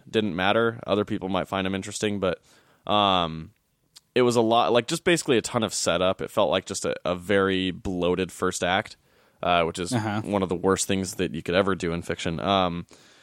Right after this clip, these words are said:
Speaker 2: Agreed, especially when it's a book.
Speaker 1: yeah, 'cause it's like, dude, come on, you can't waste ten chapters establishing a fucking status quo. <laughs> Like, give me
Speaker 2: No,
Speaker 1: some action,
Speaker 2: no.
Speaker 1: give me some movement. Um,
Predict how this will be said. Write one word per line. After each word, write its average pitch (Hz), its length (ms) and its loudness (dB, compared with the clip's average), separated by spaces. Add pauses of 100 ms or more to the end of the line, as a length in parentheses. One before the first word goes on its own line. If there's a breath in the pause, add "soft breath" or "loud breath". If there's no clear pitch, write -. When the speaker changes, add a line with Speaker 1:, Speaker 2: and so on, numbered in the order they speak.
(440 soft breath)
Speaker 2:
Agreed, 120 400 4 (120)
especially 120 380 2
when 113 100 2
it's 110 140 0
a 101 60 -2
book. 104 420 0
Speaker 1:
yeah, 170 320 0
'cause - 160 -4
it's 147 140 0
like, 160 140 2
dude, 123 280 2
come 139 160 0
on, 95 160 4
you 104 60 -4
can't 160 200 0
waste 113 280 0
ten 120 260 -2
chapters 92 560 -2
establishing 98 540 0
a 87 40 -6
fucking 98 340 -2
status 92 360 0
quo. 80 380 -4
<laughs> - 40 -20
Like, 110 360 0 (680 loud breath)
give - 120 0
me 110 80 6
Speaker 2:
No, 110 60 6
Speaker 1:
some 131 200 2
action, 104 420 6
Speaker 2:
no. 95 40 4
Speaker 1:
give 127 100 0
me 139 60 0
some 101 240 -2
movement. 107 400 -2 (460 soft breath)
Um, 107 760 2